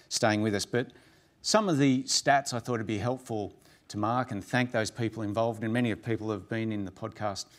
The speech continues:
are in the crowd, which is great. Uh, we're up to two hundred and fifty thousand listeners or downloads,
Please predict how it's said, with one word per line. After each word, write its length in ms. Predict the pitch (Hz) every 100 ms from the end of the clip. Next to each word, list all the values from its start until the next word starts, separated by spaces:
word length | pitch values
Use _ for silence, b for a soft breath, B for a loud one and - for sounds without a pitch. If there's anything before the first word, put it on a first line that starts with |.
| b b
are 120 | 117
in 100 | 113
the 60 | 92
crowd, 360 | - 143 127 92
which 160 | 98
is 80 | 98
great. 340 | - 131 95 80 _ b b b b
Uh, 300 | - 117 120 135 165
we're 180 | 139
up 140 | 143 -
to 140 | 147
two 180 | - 185
hundred 200 | 185 156
and 120 | 131
fifty 280 | 135 139 123
thousand 440 | - 127 123 110
listeners 400 | 113 113 135 123
or 80 | 107
downloads, 680 | 98 110 107 113 165 262 -